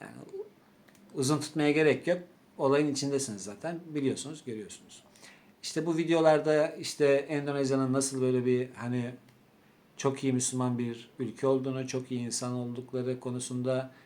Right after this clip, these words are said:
işte hep videolar çekildi. O videolara mesela yorumlar yapıldı başkaları tarafından işte. Hep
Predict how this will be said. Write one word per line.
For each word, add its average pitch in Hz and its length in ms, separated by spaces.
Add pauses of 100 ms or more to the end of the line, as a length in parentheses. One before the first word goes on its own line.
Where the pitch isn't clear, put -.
(160)
işte 123 300
hep 175 220
videolar 135 400
çekildi. 135 760 (340)
O 131 140
videolara 160 440
mesela 156 280
yorumlar 139 460
yapıldı 127 680
başkaları 123 400
tarafından 123 500
işte. 123 460 (1300)
Hep 175 220